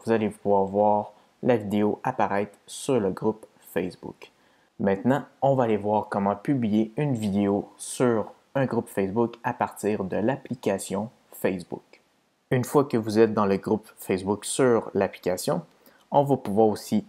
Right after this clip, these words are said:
défiler vers le bas et de cliquer sur, euh, photo, dans le fond, juste ici. Et on va pouvoir téléverser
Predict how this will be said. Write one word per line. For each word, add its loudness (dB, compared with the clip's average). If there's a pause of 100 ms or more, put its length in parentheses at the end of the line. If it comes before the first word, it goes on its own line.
défiler 0
vers 0
le 0
bas 2 (120)
et 4
de 2
cliquer 0
sur, 2 (440)
euh, 2 (280)
photo, -2 (440)
dans -6
le -10
fond, -10
juste -6
ici. -8 (520)
Et 2
on 4
va -12
pouvoir 2
téléverser 2